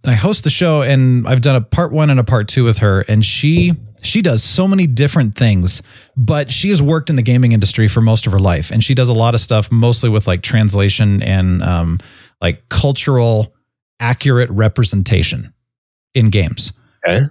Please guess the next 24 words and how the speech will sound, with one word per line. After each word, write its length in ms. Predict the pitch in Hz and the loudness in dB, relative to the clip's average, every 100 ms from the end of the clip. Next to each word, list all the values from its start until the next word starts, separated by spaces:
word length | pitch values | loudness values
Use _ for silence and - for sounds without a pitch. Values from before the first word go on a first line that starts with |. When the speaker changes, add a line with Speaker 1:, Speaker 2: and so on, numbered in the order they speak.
| - | -4
Speaker 1:
So 140 | 131 | -2
that's 200 | 156 - | -2 -4
primarily 760 | - - 196 170 170 175 156 | -6 -4 -2 0 0 0 0
her 140 | 123 110 | 0 -2
job, 540 | 92 143 110 85 104 - | -2 -2 -2 -6 -12 -4
but 220 | 131 123 | -2 -2
she's 320 | - - 202 120 | -4 -2 0 2
worked 280 | 123 113 | 0 0
on 180 | 104 87 | 0 2
all 120 | 82 | 0
the 100 | 78 | 0
Halo 480 | 82 107 143 139 135 | -2 0 0 2 0
series 640 | 123 - 135 123 120 110 101 | 0 0 0 2 2 2 2
and, 320 | 90 90 - | 0 0 -2
I 100 | 123 | 0
mean, 420 | 123 95 92 127 | 0 0 0 2
many, 220 | 165 190 | 2 2
many 240 | 170 151 139 | 2 2 0
big 480 | 104 104 160 135 113 | 0 0 0 0 0
games 360 | 135 127 120 | 0 2 2
that 100 | 110 | 0
we 180 | 110 117 | 0 2
all 140 | 104 | 2
know. 380 | 92 107 95 90 | 0 0 0 -2